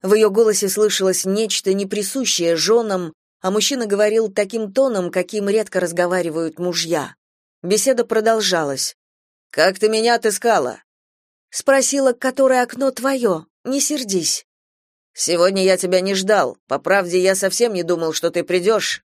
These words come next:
Ты могла меня и не найти. Завтра я дежурный». «Ты сам говорил, чтоб я пришла».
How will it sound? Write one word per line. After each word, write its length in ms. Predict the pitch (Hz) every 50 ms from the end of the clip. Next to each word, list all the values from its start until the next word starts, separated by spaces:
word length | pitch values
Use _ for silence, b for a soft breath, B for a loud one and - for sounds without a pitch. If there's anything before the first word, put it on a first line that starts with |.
| _ _ -
Ты 140 | - 175
могла 300 | 180 180 185 180 196 208
меня 280 | 202 196 196 196 202 202
и 40 | 196
не 140 | 196 196 202
найти. 580 | 202 202 202 208 202 - 247 226 165 139 _ _ _ -
Завтра 500 | 151 160 160 190 202 196 - - 185 190
я 180 | 185 185 190 180
дежурный». 720 | 165 190 196 190 214 254 233 180 147 151 139 - - _ _ _ _ _ _ _ _ _ _ _ _ _ _ _ -
«Ты 160 | - 269 262
сам 320 | 247 - - 269 277 285 285
говорил, 420 | 254 226 226 214 190 180 175 170
чтоб 260 | - - - 185 170
я 180 | 175 165 185 180
пришла». 580 | 190 180 175 185 - - 175 175 165 156 151